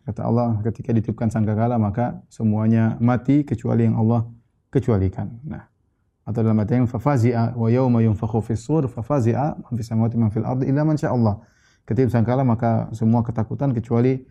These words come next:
eh, yang dikecualikan oleh Allah Subhanahu wa taala. Nah, siapakah yang dikecualikan oleh Allah Subhanahu wa taala? Maka ini juga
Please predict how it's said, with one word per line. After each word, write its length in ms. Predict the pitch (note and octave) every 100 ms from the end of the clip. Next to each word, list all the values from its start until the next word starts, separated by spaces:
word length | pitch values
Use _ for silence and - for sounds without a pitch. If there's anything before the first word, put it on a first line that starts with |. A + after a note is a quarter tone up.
| _ _ _ _ -
eh, 180 | A2+ G#2+ A2
yang 160 | A2+
dikecualikan 640 | A2 A2 A#2 A2 A2+ A2+ A2
oleh 80 | A2+
Allah 160 | A2+
Subhanahu 560 | A2 A2+ G2+ G#2 G2 G2+
wa 80 | F#2+
taala. 320 | A2 A2 G2+ - _
Nah, 160 | D3 D3
siapakah 400 | G3+ A3 C4 B3+
yang 80 | G3+
dikecualikan 480 | F3+ G3 G3+ F#3
oleh 160 | E3 E3
Allah 160 | E3 D3
Subhanahu 400 | D3+ C3 C3+ B2+
wa 80 |
taala? 320 | B2 B2+ E3 G3
Maka 240 | C3 C#3
ini 80 | C3+
juga 400 | B2+ B2+ C3+